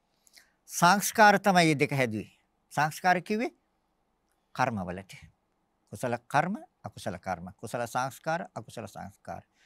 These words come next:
කුසල චේතනා, අකුසල චේතනා. ඒ නිසා තමයි තථාගතයන් වහන්සේ දේශනා කරන්නේ සැප විඳින්න අවශ්‍ය නම් යම් කිසි කෙනෙක් පින් කරන්න.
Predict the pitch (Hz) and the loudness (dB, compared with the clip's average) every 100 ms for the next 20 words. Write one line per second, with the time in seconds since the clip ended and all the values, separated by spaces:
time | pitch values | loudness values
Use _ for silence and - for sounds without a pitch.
0 | _ - 131 147 127 151 156 156 196 220 | _ -6 0 0 0 0 0 0 0 0
1 | - _ 113 - 127 107 - 87 85 98 | -4 _ -16 -12 -12 -12 -14 -18 -16 -20
2 | _ _ _ _ _ _ - - _ _ | _ _ _ _ _ _ -20 -20 _ _
3 | _ 127 139 - 117 120 117 107 104 127 | _ -12 -10 -8 -8 -8 -12 -12 -10 -8
4 | 120 117 123 117 117 123 117 92 101 104 | -8 -10 -12 -12 -12 -12 -14 -12 -12 -14
5 | 113 113 113 - 120 120 117 110 - 104 | -12 -12 -12 -12 -12 -12 -12 -14 -16 -16
6 | 101 117 117 113 110 110 107 107 107 107 | -12 -12 -12 -12 -12 -12 -10 -10 -10 -14
7 | - - 117 113 107 98 98 104 104 - | -14 -12 -10 -8 -10 -10 -10 -12 -16 -20
8 | 110 113 110 _ _ 113 113 - - | -18 -16 -16 _ _ -12 -12 -12 -16